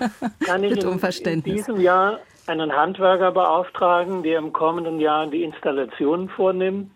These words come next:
Speaker 2: Ähm, welches Förderprogramm würde dann gelten? Und, ähm, zum Zweiten, besteht bei den Förderprogrammen für zwanzig vierundzwanzig nicht auch die Gefahr, dass die Fördertöpfe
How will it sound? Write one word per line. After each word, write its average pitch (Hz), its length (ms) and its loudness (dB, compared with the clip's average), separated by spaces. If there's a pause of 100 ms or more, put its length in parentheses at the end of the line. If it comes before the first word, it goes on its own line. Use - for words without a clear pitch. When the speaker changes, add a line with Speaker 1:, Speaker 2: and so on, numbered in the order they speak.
(180)
Speaker 2:
Ähm, 156 400 -2 (160)
welches 156 360 2
Förderprogramm 170 840 0
würde 165 240 -2
dann 165 180 -2
gelten? 160 540 2
Und, 151 280 -2 (240)
ähm, 147 360 -2 (100)
zum 127 160 -6
Zweiten, 151 520 0 (1000)
besteht 156 400 -4
bei 160 120 2
den 139 160 -4
Förderprogrammen 147 840 -2
für 147 160 -6
zwanzig 143 400 -2
vierundzwanzig 147 760 0
nicht 147 200 -4
auch 139 180 2
die 139 140 -6
Gefahr, 139 420 2
dass 143 220 -2
die 147 60 -2
Fördertöpfe 143 920 0